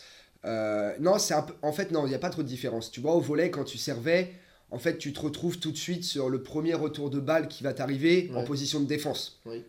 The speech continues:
Speaker 1: Donc forcément, s'ils mettent une bonne première attaque,
Speaker 2: Oui.
Speaker 1: tu ne marques jamais. Bah, c'est un peu le même principe au pickle, parce que quand tu sers, du coup, tu as un retour de service où tu n'as pas le droit de prendre de volée.
Speaker 2: C'est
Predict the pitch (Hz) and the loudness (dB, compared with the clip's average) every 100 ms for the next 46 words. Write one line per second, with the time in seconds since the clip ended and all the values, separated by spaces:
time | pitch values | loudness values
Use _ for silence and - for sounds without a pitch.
0 | - 117 117 131 127 143 170 170 143 143 | -10 -8 -4 -4 0 2 2 2 0 0
1 | 123 120 160 - 147 147 - - 175 175 | -2 -2 -2 0 0 0 0 4 2 2
2 | - - 123 - _ 107 120 156 151 - | -12 -10 -12 -12 _ -6 2 4 2 -2
3 | - _ - 143 143 - - _ - - | -18 _ -6 -2 -2 -2 -10 _ -20 -20
4 | - - - 123 165 220 226 156 147 156 | -20 -16 -4 0 4 4 4 2 0 -2
5 | 160 143 131 170 190 147 - 131 147 147 | -2 -2 2 2 4 0 -4 -4 -4 -6
6 | 107 - 127 143 123 101 - 131 156 - | -6 -4 0 0 -2 -12 -6 -4 -4 -8
7 | - - - 123 120 135 156 175 151 151 | -20 -18 -6 0 2 2 2 2 2 2
8 | 127 135 - - _ _ _ _ - _ | 0 0 -6 -10 _ _ _ _ -20 _
9 | _ - 139 123 143 127 151 180 156 - | _ -10 -4 -2 2 2 4 4 4 0
10 | 139 127 139 120 - _ _ _ _ _ | 0 0 0 -4 -8 _ _ _ _ _
11 | _ _ - | _ _ -8